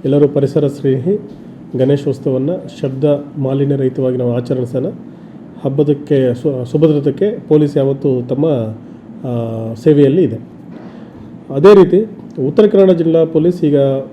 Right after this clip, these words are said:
ನಾವು ಹೊಸದಾಗಿ ಪಬ್ಲಿಕ್ ಐ ಅಂತ ಹೇಳಿ ಒಂದು ಕ್ಯೂ ಆರ್ ಕೋಡ್, ಅಂದರೆ ಕ್ವಿಕ್ ರೆಸ್ಪಾನ್ಸ್ ಕೋಡ್ ಇರುವಂಥದ್ದನ್ನು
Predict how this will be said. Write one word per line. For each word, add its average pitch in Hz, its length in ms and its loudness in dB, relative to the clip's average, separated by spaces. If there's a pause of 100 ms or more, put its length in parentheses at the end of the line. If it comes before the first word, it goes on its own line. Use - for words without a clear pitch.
(120)
ನಾವು 147 160 0
ಹೊಸದಾಗಿ 143 600 4 (600)
ಪಬ್ಲಿಕ್ 156 600 2
ಐ 180 200 6
ಅಂತ 156 200 2
ಹೇಳಿ 170 240 0
ಒಂದು 143 320 4
ಕ್ಯೂ 180 320 6
ಆರ್ 175 80 0
ಕೋಡ್, 143 280 4
ಅಂದರೆ 156 220 0
ಕ್ವಿಕ್ 180 460 -2
ರೆಸ್ಪಾನ್ಸ್ 156 580 0
ಕೋಡ್ 151 220 2
ಇರುವಂಥದ್ದನ್ನು 143 680 0